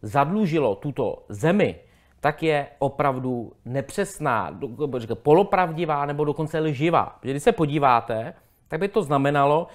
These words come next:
že od, od, eh, vstupu hnutí ano do vlády, to znamená v roce dva tisíce třináct, tak by to muselo jít takhle neustále nahoru, jako to bylo mezi roky, já nevím, dva tisíce až dva tisíce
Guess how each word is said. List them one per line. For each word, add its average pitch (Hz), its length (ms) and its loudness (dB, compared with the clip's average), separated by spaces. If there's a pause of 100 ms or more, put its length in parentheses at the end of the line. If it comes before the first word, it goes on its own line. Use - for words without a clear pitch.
(140)
že 139 100 -2
od, - 280 -2
od, 160 340 2
eh, 135 280 2
vstupu 190 540 -4
hnutí 156 340 -6
ano 143 360 -2 (580)
do 127 160 4
vlády, 107 800 4 (140)
to 120 120 -8
znamená 123 480 0
v 113 40 -4
roce 123 200 -4
dva 135 120 -2
tisíce 139 580 -8 (340)
třináct, 113 800 -2 (440)
tak 143 140 0
by 180 80 0
to 196 100 0
muselo 175 300 0
jít 170 100 2
takhle 165 240 -2
neustále 156 520 2
nahoru, 139 460 4
jako 110 220 -2
to 147 120 2
bylo 139 180 2
mezi 135 300 2
roky, 127 420 0
já 113 160 0
nevím, 120 200 -2
dva 117 120 0
tisíce 131 500 -4
až 120 160 -2
dva 113 140 -4
tisíce 113 600 -8